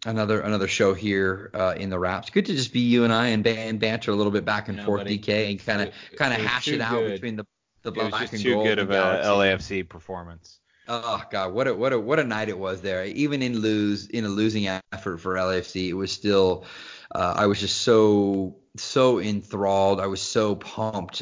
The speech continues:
Speaker 1: I was nervous. I was, I mean, I had so many emotions. That's what going to an M L S match should be. And, and even in a losing effort, I think it was still an incredible, incredible night.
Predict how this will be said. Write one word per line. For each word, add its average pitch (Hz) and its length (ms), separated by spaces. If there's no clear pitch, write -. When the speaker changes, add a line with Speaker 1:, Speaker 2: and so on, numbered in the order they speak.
Speaker 1:
I 101 100
was 95 140
nervous. 110 680
I 101 100
was, 98 260
I 110 80
mean, 104 160
I 104 40
had 104 140
so 120 220
many 110 120
emotions. 92 500
That's 107 280
what 101 280
going 98 300
to 101 100
an 92 80
M 90 160
L 87 100
S 85 140
match 85 280
should 85 220
be. 80 280
And, 95 260
and 92 340
even 113 200
in 107 100
a 101 60
losing 98 320
effort, 92 280
I 90 120
think 92 220
it 87 40
was 87 140
still 92 260
an 87 100
incredible, 92 720
incredible 82 460
night. 80 220